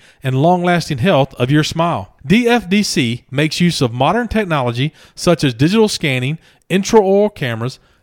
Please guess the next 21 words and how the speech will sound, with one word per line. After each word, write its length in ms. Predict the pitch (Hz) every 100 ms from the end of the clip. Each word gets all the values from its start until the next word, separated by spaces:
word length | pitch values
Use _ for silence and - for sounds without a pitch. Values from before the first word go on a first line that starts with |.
| 110
digital 400 | 131 180 226 214
x-rays, 680 | 170 175 - 127 117 117 - -
and 340 | 220 180 156 - _ -
autoclave 460 | 147 151 - 156 143
sterilization. 680 | 160 156 143 180 170 98 - _ - -
The 100 | 139
practice 440 | 180 175 165 139
is 160 | 139 147
open 280 | 151 139
Monday 360 | 123 139 170 190
through 180 | 185 160
Friday, 500 | - 143 165 214 247 _ _ -
providing 460 | 139 151 143 113
hygiene 420 | - 131 151 170
appointments, 500 | 165 170 185 208 - - _ 107
general 340 | 135 175 147
dentistry, 500 | 143 185 190 220 214 _ _ -
implants, 640 | 170 180 165 185 202 - - -
and 140 | 147
implant-supported 800 | 185 180 190 180 - - 190 190
dentures, 380 | 151 139 160